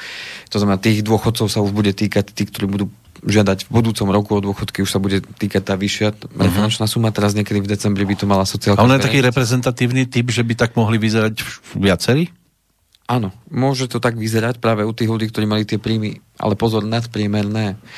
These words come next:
Speaker 2: Aha.
Speaker 1: alebo boli aspoň priemerní, pretože, e, ten dôchodok sa vypočítava, ako sme si hovorili, počet rokov, čiže v jej prípade štyridsaťdva krát
Speaker 2: Áno.
Speaker 1: priemerný osobný mzdový bod.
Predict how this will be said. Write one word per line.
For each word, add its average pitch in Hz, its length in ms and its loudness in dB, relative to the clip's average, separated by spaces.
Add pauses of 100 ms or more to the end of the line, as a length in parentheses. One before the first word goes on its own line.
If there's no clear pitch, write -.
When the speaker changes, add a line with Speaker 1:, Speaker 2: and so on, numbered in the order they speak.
(220)
Speaker 2:
Aha. 104 120 -4
Speaker 1:
alebo 120 220 4 (100)
boli 117 160 2
aspoň 117 320 -2
priemerní, 107 580 0
pretože, 104 480 -2
e, 95 40 -2 (1120)
ten 107 180 0
dôchodok 117 380 2
sa 117 120 -2
vypočítava, 104 640 -2 (100)
ako 101 240 -4
sme 101 140 2
si 98 300 -2
hovorili, 95 580 -2 (240)
počet 107 320 -2
rokov, 151 560 0
čiže 95 200 -4
v 90 100 -4
jej 92 120 2
prípade 98 300 -6
štyridsaťdva 98 580 -2 (360)
krát 101 200 2
Speaker 2:
Áno. 95 220 4 (640)
Speaker 1:
priemerný 131 460 0
osobný 113 420 0
mzdový 104 380 2
bod. 123 400 -4